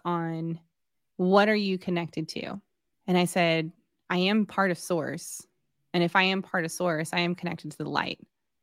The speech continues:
And if Gaia, the earth that I'm on, is also part of Source, because we're all part of Source, we're all part of God, then I'm also connected to her.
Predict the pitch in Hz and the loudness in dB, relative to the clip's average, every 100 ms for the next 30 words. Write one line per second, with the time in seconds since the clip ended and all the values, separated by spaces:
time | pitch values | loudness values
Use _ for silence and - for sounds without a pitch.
0 | - 180 175 170 190 226 185 143 170 208 | 2 4 4 4 6 6 4 2 -2 -6
1 | _ 208 190 - 202 190 180 160 160 165 | _ -10 -6 -2 2 2 4 4 4 2
2 | 156 147 160 175 - 185 190 180 - 160 | 0 -2 -2 0 4 4 4 -2 0 -2
3 | 160 - 113 - 190 - - 175 156 151 | -2 -4 -4 -4 -6 -10 -6 -2 0 2
4 | 165 233 - - - - - - 196 - | 4 4 2 -6 -6 -10 -8 -6 -8 -2
5 | 151 185 - - 147 - - - 196 _ | 4 4 2 -4 -6 -8 -10 -10 -12 _
6 | _ _ - 165 196 180 190 190 185 214 | _ _ -6 6 6 6 4 4 2 2
7 | 175 170 180 160 156 156 156 160 - 208 | -2 -2 -2 -2 -4 -8 -2 0 0 -6